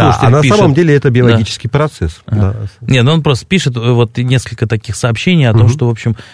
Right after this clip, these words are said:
Speaker 1: ну вот родственник там не пил, не курил, ну вот, ну и умер. Да,
Speaker 2: Да,
Speaker 1: значит,
Speaker 2: да.
Speaker 1: каждому
Speaker 2: И,
Speaker 1: свое.
Speaker 2: да, но
Speaker 1: И
Speaker 2: он умер по каким-то причинам, он не, не просто так умер, у него с-, отказали тут, отказал тот или иной орган, выз-, а, в-,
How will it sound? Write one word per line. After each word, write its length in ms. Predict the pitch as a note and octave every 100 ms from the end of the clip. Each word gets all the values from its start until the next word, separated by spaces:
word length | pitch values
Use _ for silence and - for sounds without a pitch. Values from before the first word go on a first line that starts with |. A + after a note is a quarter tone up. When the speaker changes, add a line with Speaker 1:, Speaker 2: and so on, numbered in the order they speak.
| _ E3+
Speaker 1:
ну 80 |
вот 120 | E3 C#3+
родственник 340 | C3 A2 A2+
там 160 | G#2+ A2
не 100 | D3
пил, 200 | C#3 D#3+
не 100 | D3+
курил, 460 | - E3+ A3+ A#3+ G3
ну 180 | E3+
вот, 220 | E3+ C#3+ - -
ну 100 | F3
и 100 | G#3
умер. 420 | C#3+ A2 F#2+ F2 B2
Да, 320 | D#3+ C3 G#2+
Speaker 2:
Да, 40 |
Speaker 1:
значит, 260 | A2 F#2+ G2+
Speaker 2:
да. 60 | C3
Speaker 1:
каждому 260 | D#3+ E3 D3+
Speaker 2:
И, 40 |
Speaker 1:
свое. 520 | - D#3+ F3 A#3+ A#3+ - -
Speaker 2:
да, 200 | B2+ A#2 G#2
но 80 |
Speaker 1:
И 240 | A#2+ C#3+ C3+ -
Speaker 2:
он 140 | C3+
умер 240 | D#3 C#3 A2
по 120 | A2+
каким-то 360 | C3 D3+ B2+ A#2+
причинам, 380 | D3+ A#3+ G#3
он 120 | C3 A#2+
не, 140 | C3
не 80 | C3+
просто 300 | A3 G3 C3
так 200 | G2+ F2
умер, 200 | F2+ G2
у 60 | E3
него 300 | A#3 A3+ F3
с-, 80 | A#2+
отказали 720 | A#2 A#2 A#2 C3 A2 G2+ G2+
тут, 240 | - G#2+
отказал 460 | B2 G#2+ - A#2+ G#2
тот 180 | G#2+ G#2+
или 140 | F#2+
иной 280 | G2+ A#2 C3
орган, 380 | D#3+ A3 F3+ B2+
выз-, 460 | C3+ B2 A#2 G#2+ - - -
а, 460 | G#2 G2 G2+ G2+ F#2+ - -
в-, 480 | A2 A2+ A#2+ G#2+